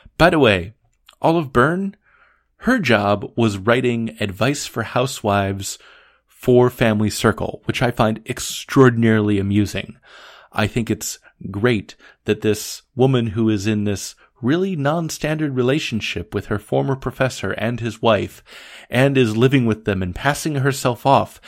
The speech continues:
as the widowed sister and all that, is writing housewife advice for one of those magazines that you get at supermarket checkouts. And I wonder what the readers of Family Circle would have thought had they known the truth. But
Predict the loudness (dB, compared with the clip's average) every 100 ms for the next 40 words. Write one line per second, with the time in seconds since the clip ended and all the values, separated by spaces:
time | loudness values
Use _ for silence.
0 | -20 -20 -2 2 2 0 -6 -10 -2 0
1 | 2 4 2 0 -4 -6 -4 -4 -4 -4
2 | -4 -4 -6 _ _ -2 2 0 0 -8
3 | _ _ _ _ 2 2 4 0 2 0
4 | -2 -2 -2 -2 -2 0 0 0 0 -2
5 | -8 -14 -20 -10 0 2 2 2 0 0
6 | 2 0 0 -2 -2 -2 -4 -4 -4 -2
7 | -4 -6 -10 -6 -4 -4 -6 -6 -8 -6
8 | -10 -10 -12 -12 -14 _ _ _ _ 0
9 | 2 2 2 2 2 0 -2 -4 -2 0
10 | 0 -2 -4 -10 -16 -20 -10 -10 -4 -4
11 | -2 -4 -4 -6 -4 -4 -4 -6 -8 0
12 | 2 2 -4 -14 -14 0 0 2 0 2
13 | 0 -2 -4 -6 -8 -10 -20 _ _ _
14 | 2 2 -2